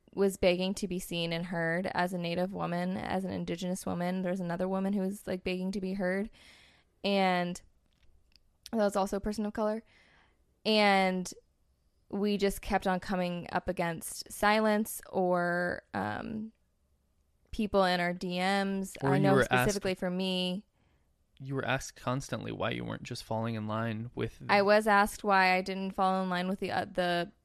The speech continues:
Speaker 1: the chosen person of color
Speaker 2: Right.
Speaker 1: to be s-, to speak about all this,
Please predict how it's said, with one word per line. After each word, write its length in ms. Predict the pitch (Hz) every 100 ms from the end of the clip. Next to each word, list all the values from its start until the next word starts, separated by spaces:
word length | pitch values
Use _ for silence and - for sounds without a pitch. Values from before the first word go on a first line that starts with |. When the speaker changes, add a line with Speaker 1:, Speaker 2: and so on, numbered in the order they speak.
| _ -
Speaker 1:
the 200 | 190 185
chosen 440 | - 202 196 180
person 240 | 185 185
of 100 | 175 -
color 360 | 170 156 180 _ _ _ _ 131
Speaker 2:
Right. 260 | 123 117 _ -
Speaker 1:
to 60 |
be 80 | 185
s-, 200 | 185 - _ _ _ -
to 260 | 180 170 -
speak 320 | - - 165
about 200 | 165 151
all 140 | 143 110
this, 340 | 95 208 -